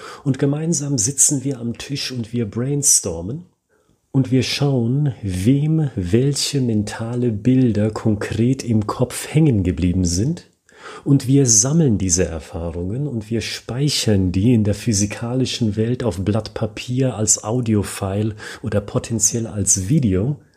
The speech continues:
dann stellen Sie sich die berechtigte Frage, besser gesagt, noch bevor Sie überhaupt loslegen mit diesem Brainstorming, stellen Sie sich die Frage, „Wozu das alles? Was ist der Output von dem Ganzen?“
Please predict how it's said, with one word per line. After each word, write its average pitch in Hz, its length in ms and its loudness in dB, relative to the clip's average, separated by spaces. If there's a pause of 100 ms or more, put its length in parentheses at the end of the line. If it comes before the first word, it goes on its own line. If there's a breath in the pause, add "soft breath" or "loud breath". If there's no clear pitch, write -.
(240 soft breath)
dann 90 300 -2
stellen 143 440 0
Sie 92 140 -2
sich 87 240 -2
die - 100 -6
berechtigte 95 680 -2
Frage, 127 600 -4 (300)
besser - 300 2
gesagt, 90 460 -4
noch 101 80 -6
bevor - 340 -2
Sie 98 120 2
überhaupt 85 440 0
loslegen 95 720 0
mit 90 320 -6
diesem 87 320 -2
Brainstorming, 87 800 -2
stellen 95 360 -6
Sie 95 100 -6
sich 98 200 -6
die 104 120 -6
Frage, 98 500 -6 (920 soft breath)
„Wozu - 280 -4
das 139 240 -2
alles? - 600 -6 (320 loud breath)
Was - 180 0
ist - 320 0
der 120 240 -14
Output - 800 -10
von 98 300 -12
dem 92 180 -10
Ganzen?“ 78 500 -8